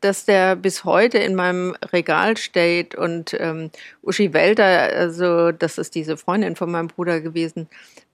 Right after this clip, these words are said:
die war Kostümbildnerin und die hat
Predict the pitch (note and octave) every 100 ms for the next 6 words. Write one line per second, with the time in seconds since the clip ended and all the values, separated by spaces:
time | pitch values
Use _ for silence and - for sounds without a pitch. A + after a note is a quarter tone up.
0 | - F3+ E3 D#3 D#3 D3 - D3+ D3+ F3
1 | - F#3+ A3+ G#3 - - E3+ E3+ E3+ -
2 | E3+ E3 E3+ E3 F3 - -